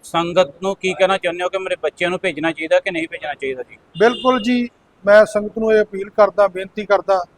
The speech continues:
Speaker 2: ਕਿ ਵੱਧ ਤੋਂ ਵੱਧ ਬੱਚਿਆਂ ਨੂੰ, ਜਿੱਥੋਂ ਤੱਕ ਵੀ ਤੁਹਾਡੇ ਮਾਧਿਅਮ ਰਾਹੀਂ ਇਹ ਖਬਰ ਜਾਣੀ ਆ, ਆਵਾਜ਼ ਜਾਣੀ ਆ, ਉਹ ਬੱਚੇ ਆਉਣ। ਅਸੀਂ ਉਹਨਾਂ ਦੀ ਕੋਈ ਮਾਇਕ ਸਹਾਇਤਾ ਉਹ ਵੀ ਕਰਾਂਗੇ।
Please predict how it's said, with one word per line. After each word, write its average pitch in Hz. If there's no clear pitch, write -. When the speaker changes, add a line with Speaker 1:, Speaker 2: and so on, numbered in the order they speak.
Speaker 2:
ਕਿ 208
ਵੱਧ 202
ਤੋਂ 220
ਵੱਧ 214
ਬੱਚਿਆਂ 202
ਨੂੰ, 202
ਜਿੱਥੋਂ 208
ਤੱਕ 208
ਵੀ 208
ਤੁਹਾਡੇ 190
ਮਾਧਿਅਮ 196
ਰਾਹੀਂ 202
ਇਹ 196
ਖਬਰ -
ਜਾਣੀ 202
ਆ, 208
ਆਵਾਜ਼ 185
ਜਾਣੀ 196
ਆ, 175
ਉਹ 208
ਬੱਚੇ 196
ਆਉਣ। 226
ਅਸੀਂ 202
ਉਹਨਾਂ 214
ਦੀ 214
ਕੋਈ 208
ਮਾਇਕ 202
ਸਹਾਇਤਾ 196
ਉਹ 202
ਵੀ 214
ਕਰਾਂਗੇ। 202